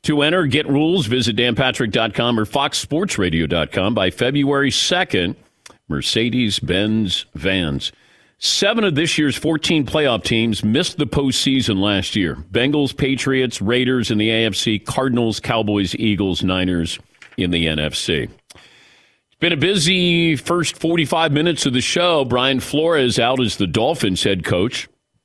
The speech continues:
That one was surprising, but I'll go back to what I told you a half hour ago. A source told me yesterday that, uh, Jim Harbaugh, if he's up for the Raiders job, keep an eye on the Dolphins job. And I said to my source,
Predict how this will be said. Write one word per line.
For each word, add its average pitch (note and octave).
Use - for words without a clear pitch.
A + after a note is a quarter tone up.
That F#3
one G3
was D#3+
surprising, B2
but C3
I'll C3
go C#3+
back D3+
to C#3
what C3
I B2+
told C3+
you A#2
a A2+
half C3
hour B2+
ago. F#2
A B2
source D3+
told C3+
me A#2+
yesterday G#2
that, G2+
uh, G#2
Jim C3
Harbaugh, C#3
if A2
he's A2+
up C3
for B2
the A2+
Raiders C3
job, A2+
keep C3
an B2+
eye B2
on A2
the G2+
Dolphins B2+
job. E2+
And F#2+
I F#2+
said A2
to G2+
my G2+
source, E3